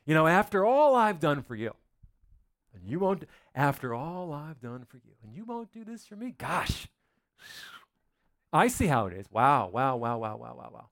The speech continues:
I'll remember this. No, no, no, no, no, no, no, no, no, no, no. I'll remember this. I, after all I've done for you, and you won't do this for me. Here's a real work of art. This is a real beauty. How about this one?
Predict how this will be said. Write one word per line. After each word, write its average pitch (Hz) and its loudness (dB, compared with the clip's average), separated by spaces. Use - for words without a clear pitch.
I'll 220 6
remember 208 0
this. - -14
No, 240 4
no, 349 4
no, 359 2
no, 349 0
no, 320 -2
no, 294 -4
no, 254 -6
no, 214 -4
no, 165 -4
no, 127 -6
no. 104 -8
I'll 214 2
remember 247 -4
this. - -16
I, 151 0
after 151 -4
all 214 -2
I've 190 -4
done 160 -4
for 139 -14
you, 131 -10
and 92 -16
you 135 -16
won't 131 -16
do 113 -18
this 101 -16
for 117 -20
me. 120 -20
Here's 156 -2
a 147 -4
real 120 -2
work 95 -12
of - -18
art. 104 -16
This 147 2
is 110 -12
a 101 -8
real 104 -4
beauty. 92 -12
How 107 -10
about 107 -6
this 107 -12
one? 104 -20